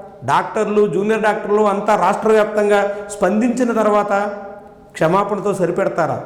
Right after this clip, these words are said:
ఇంతేనా న్యాయం? ఇప్పటి వరకు పోలీసులు ఎఫ్ఐఆర్ నమోదు చేస్తే ఒట్టు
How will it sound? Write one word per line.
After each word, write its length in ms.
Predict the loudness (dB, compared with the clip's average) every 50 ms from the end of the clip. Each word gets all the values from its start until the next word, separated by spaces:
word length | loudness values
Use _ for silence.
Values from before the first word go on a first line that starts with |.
| -12 -14 -16 -18 -20 -20 -20 -20 -20 -20 -20 -20 -20 -20 -8 -6
ఇంతేనా 320 | -2 2 2 2 2 0 -2
న్యాయం? 460 | -4 -4 -2 0 0 0 -2 -4 -6 -10 -12 -14 -16 -16 -18 -18 -20 -20 -20 -20 -20 -20 -20 -20 _ _ -2 0
ఇప్పటి 320 | 0 0 2 0 0 0
వరకు 280 | 0 -2 -2 -4 -4 -6
పోలీసులు 580 | -4 -2 0 0 0 0 -2 -4 -4 -2 -2
ఎఫ్ఐఆర్ 480 | 0 0 -2 -2 -2 -2 0 0 0 0
నమోదు 340 | -2 -2 0 -2 -2 -2 -2
చేస్తే 200 | -4 -2 0 2
ఒట్టు 580 | 2 2 2 0 -2 -4 -6 -6 -8 -12 -12